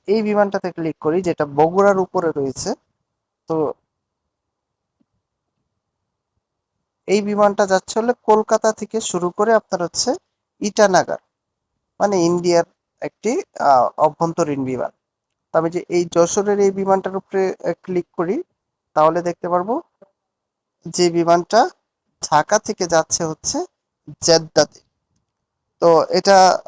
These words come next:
আপনার ঢাকা থেকে ষোলো মিনিট আগে ছেড়েছে, আর যেতে সময় লাগবে হচ্ছে প্রায় ছয় ঘন্টার কাছাকাছি। তো এই বিমানটা হচ্ছে, আহ, চব্বিশ হাজার সাতশো পঁচিশ ফিট উপরে আছে।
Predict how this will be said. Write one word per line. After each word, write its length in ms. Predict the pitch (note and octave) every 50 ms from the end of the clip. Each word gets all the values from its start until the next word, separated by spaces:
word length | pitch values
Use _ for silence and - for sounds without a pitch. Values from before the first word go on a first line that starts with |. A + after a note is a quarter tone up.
| - _
আপনার 400 | - C#3+ E3 - F3 F3+ F3 D#3+
ঢাকা 320 | - D#3+ D#3+ - - F#3+
থেকে 460 | - - G3+ - - G3 F#3+ F#3 F3+ - _ -
ষোলো 300 | - - G#3+ G#3 G#3+ G#3+
মিনিট 320 | A3 A3 A3 G#3+ G3+ -
আগে 220 | F3+ F3+ F3+ F#3+
ছেড়েছে, 560 | F#3 - - G3 E3+ E3+ D#3+ - - - A3+ F#4+ - _ _ _ _ _ _ _ _ _ _
আর 440 | - - C3 C#3 C#3 C3+ C3 A#2+ B2+ D3 -
যেতে 300 | D#3+ E3 F3 - G#3+ G#3
সময় 300 | - G#3+ F#3+ G3 G3+ G3+
লাগবে 300 | G3+ G#3 G3+ - A3 G#3+
হচ্ছে 240 | A3 - - - F4+ G4 G#4 _ _ _ _ _ _ -
প্রায় 320 | - - _ F3 E3 D#3+ D3+
ছয় 240 | - - F#3+ F3 F3
ঘন্টার 320 | E3+ F3 D#3+ D3+ D3 C3+
কাছাকাছি। 500 | - C3+ - - - - F#2+ - - - - _ _ _ _ _ _ _ _ _ _ _ _
তো 60 | -
এই 80 | D#3+ D#3+
বিমানটা 560 | D#3 D#3+ E3+ E3+ F3+ F3+ F#3 F3+ - - G3
হচ্ছে, 380 | F#3 F#3 F3 - - - - G3+ -
আহ, 640 | E3 G#3 - _ _ _ _ _ _ _ _ - D3 -
চব্বিশ 500 | - D4+ G3+ G3+ G#3 G#3 B3 A#3 - -
হাজার 220 | G3+ E3+ E3+ E3+ F3+
সাতশো 680 | - - - F#3 - - - - - F#3+ E3+ D#3 F3 - _ _ _ _ _
পঁচিশ 360 | - A3 A3+ - C#4 B3 - -
ফিট 220 | - F#3+ - -
উপরে 340 | F#3 F3+ - F#3+ E3+ D#3 C#3
আছে। 420 | B2 C3+ - - - G#3 A3+ F#4